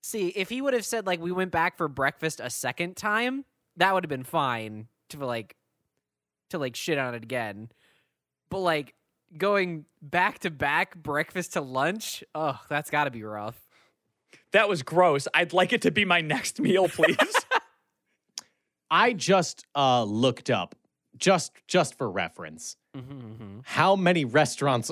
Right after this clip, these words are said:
Speaker 3: are in Times Square. Just
Speaker 1: Oh,
Speaker 3: for,
Speaker 1: it's
Speaker 3: like,
Speaker 1: thousands, right?
Speaker 3: just,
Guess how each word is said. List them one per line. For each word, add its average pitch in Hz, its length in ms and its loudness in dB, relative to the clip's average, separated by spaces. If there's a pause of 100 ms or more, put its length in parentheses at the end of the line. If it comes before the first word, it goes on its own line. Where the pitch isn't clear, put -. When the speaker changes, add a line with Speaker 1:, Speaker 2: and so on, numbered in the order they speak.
Speaker 3:
are 135 220 4
in 127 220 2
Times 107 400 -2
Square. 92 500 -2 (300)
Just 240 360 4
Speaker 1:
Oh, 139 100 -4
Speaker 3:
for, 208 120 4
Speaker 1:
it's 175 80 4
Speaker 3:
like, 147 400 4 (260)
Speaker 1:
thousands, 98 680 -10
right? 101 360 -10
Speaker 3:
just, - 440 2